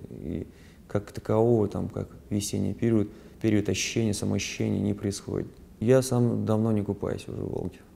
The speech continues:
Если это что-то говорит о чем-то. Наибольший вклад тоже вот вносит крупные предприятия. Э, ну, у нас, э, надеемся тоже. Все они, кстати, по всем этим заводам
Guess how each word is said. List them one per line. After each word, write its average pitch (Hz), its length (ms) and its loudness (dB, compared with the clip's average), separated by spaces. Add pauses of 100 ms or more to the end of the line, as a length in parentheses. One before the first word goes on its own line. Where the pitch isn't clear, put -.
(840)
Если 107 280 -4
это 95 240 -4 (340)
что-то 98 320 0
говорит 117 400 6
о 107 100 2
чем-то. 101 320 -4 (240)
Наибольший 143 600 6
вклад 131 360 2
тоже 117 240 2
вот 104 160 0
вносит 113 380 0
крупные 131 380 0
предприятия. 104 760 -2 (300)
Э, - 280 -8
ну, 104 440 -4
у 101 60 -2
нас, 104 340 -2 (1080)
э, - 80 -6
надеемся 120 640 4
тоже. 101 320 0 (180)
Все - 180 4
они, 110 460 6
кстати, 107 600 0
по - 160 2
всем 110 420 0 (380)
этим 107 340 4
заводам 123 520 2